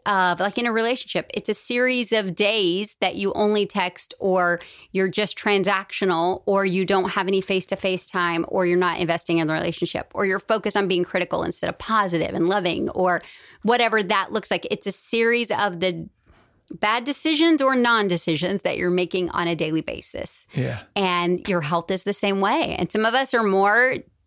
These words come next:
Speaker 1: disposed to it than others, and it's gonna creep up faster. When you're five three, five four, you can't carry a lot before, you know, it starts taking a toll. But what I also know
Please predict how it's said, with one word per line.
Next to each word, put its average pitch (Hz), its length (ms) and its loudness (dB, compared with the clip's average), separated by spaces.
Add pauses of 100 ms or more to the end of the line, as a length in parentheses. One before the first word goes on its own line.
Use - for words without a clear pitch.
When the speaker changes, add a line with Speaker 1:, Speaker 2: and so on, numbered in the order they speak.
(140)
Speaker 1:
disposed 185 580 -2
to 208 120 0
it 196 120 2
than 190 100 2
others, 226 460 2
and 196 80 2
it's 175 100 -2
gonna 180 140 2
creep 180 320 -4
up - 140 -4
faster. 190 420 0 (400)
When 202 240 2
you're 202 140 2
five 196 500 0 (380)
three, 214 420 2
five 208 320 0
four, 262 540 4 (220)
you 196 100 -6
can't 220 420 -2 (380)
carry 196 300 2
a 196 80 2
lot 190 460 2
before, 180 680 0
you 196 140 -2
know, - 380 -6
it 180 60 -8
starts 175 220 -2
taking - 260 -6
a 165 60 -8
toll. - 480 -2
But 311 180 0 (140)
what 196 160 -2
I 190 200 -2 (100)
also 269 400 0
know 156 420 -2